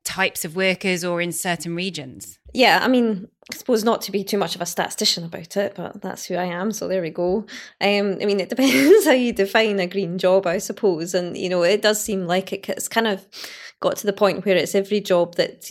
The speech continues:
Speaker 2: it's not just about green, but it's, you know, it's good quality, it's, um, y-, you know, it's the sort of job somebody wants to have,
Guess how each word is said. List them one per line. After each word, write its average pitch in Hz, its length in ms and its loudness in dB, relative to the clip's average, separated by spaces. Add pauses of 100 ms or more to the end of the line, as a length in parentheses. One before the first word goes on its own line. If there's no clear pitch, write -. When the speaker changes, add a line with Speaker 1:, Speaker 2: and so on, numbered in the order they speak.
(120)
Speaker 2:
it's 214 160 -6
not 247 160 4
just - 300 -8
about 170 340 0
green, 214 240 0
but 185 160 2
it's, 185 200 -4
you 208 60 -6
know, 190 60 -4
it's 165 100 -8
good 185 160 -8
quality, 190 760 2
it's, - 360 -6
um, 170 540 -8 (440)
y-, - 220 -8
you 190 60 0
know, 190 100 2
it's 156 120 -4
the 180 40 -6
sort 180 180 2
of - 80 -4
job 175 160 -4
somebody 185 280 -4
wants 196 320 -2
to 208 80 0
have, 190 580 0